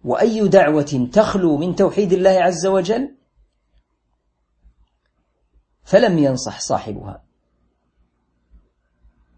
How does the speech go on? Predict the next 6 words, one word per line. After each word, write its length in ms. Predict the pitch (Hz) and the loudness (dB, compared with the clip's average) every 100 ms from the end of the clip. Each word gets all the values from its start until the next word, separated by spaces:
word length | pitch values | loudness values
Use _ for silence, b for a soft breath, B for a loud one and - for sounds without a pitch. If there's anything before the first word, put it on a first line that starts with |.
| _ - | _ -2
لم 220 | 147 214 | 2 4
ينصح 460 | 208 196 170 165 170 | 4 2 0 -4 -2
لعباد 480 | 165 147 151 156 147 | -2 2 4 4 2
الله 340 | 151 156 143 | 0 0 0
عز 240 | 127 131 139 | -2 -2 0
وجل 580 | 135 135 196 170 - | 0 0 -2 -4 -10